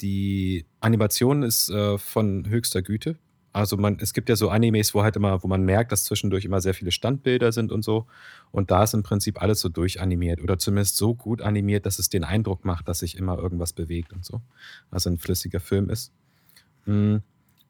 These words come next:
Und zur Handlung ganz kurz: Es gibt eine, einen Hauptcharakter, ähm, der hat gegen, äh, so eine Art, äh, Dämon irgendwie kämpfen müssen und, äh, wurde dann von so ja,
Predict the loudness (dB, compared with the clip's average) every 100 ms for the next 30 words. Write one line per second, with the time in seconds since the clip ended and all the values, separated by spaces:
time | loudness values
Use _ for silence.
0 | _ 4 6 6 6 4 2 -4 -10 _
1 | _ _ _ -18 -6 0 2 4 2 2
2 | 2 0 2 0 0 -4 -8 -2 2 2
3 | 2 2 2 0 -2 -2 -2 0 0 0
4 | -4 _ _ _ _ 0 2 4 2 2
5 | 4 4 -2 -2 -2 2 2 2 0 0
6 | 0 2 0 2 0 0 -2 -4 -2 0
7 | 2 2 0 0 -2 -2 -2 0 0 2
8 | 0 2 0 0 0 0 2 2 0 0
9 | 0 0 0 0 0 0 2 2 0 -4
10 | -20 -18 -4 0 2 2 4 4 2 -2
11 | _ -8 -4 0 0 -2